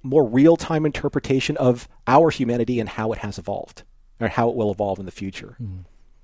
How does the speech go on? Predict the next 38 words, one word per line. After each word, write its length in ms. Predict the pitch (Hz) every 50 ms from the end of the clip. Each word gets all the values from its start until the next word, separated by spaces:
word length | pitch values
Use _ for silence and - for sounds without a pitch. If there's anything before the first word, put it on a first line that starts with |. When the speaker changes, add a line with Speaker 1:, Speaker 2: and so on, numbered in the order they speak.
| _ _ _ _ _ _ _ _ _ _ _ _ _ _ _ _ _ _ _ - - _ -
Speaker 1:
Perhaps. 540 | - 160 165 98 - - - - - - _ _ _ _ _ _ _ _ _ _ _ _ _ -
But 100 | 143 143
again, 420 | 139 135 156 139 113 110 110 127 _ -
if 140 | 160 151 -
this 160 | 175 165 -
is 100 | 143 127
a 80 | 127
true 300 | 120 - - - 165 202
paradigm 540 | 220 - - 143 131 120 113 110 104 101 101
shift 380 | - - - 98 95 - - -
in 100 | - 110
the 60 | 104
history 580 | - - - 151 147 - - 147 131 127 127 -
of 140 | 113 104
what 180 | 107 120 113 -
I've 320 | - 107 113 143 160 139 120
believed 520 | 113 104 98 95 92 87 87 95 - - _ _ _ _ _ _ _ _ -
and 100 | 120 107
held 300 | 117 131 131 127 107 120
near 160 | 127 123 123
and 80 | 117 107
dear 160 | 127 113 113
to 80 | 104 95
my 240 | 98 110 131 156
heart 340 | 135 - - 113 104 104 -
and 100 | 101 95
soul 260 | - - - 104 101
about 240 | 98 90 104 95 -
Star 260 | - - - 101 101
Trek 340 | 98 - - 104 98 - - - - _ _ _ -
and 120 | 113 107
follow 340 | - - - 123 120 123 117
the 80 | 110 -
pathways 540 | - - 131 123 120 - - 120 113 110 -
of 140 | 101 92 98
that 220 | 127 139 175 175
moral 220 | 156 135 123 120
compass 540 | - - - 123 110 - 113 110 - - -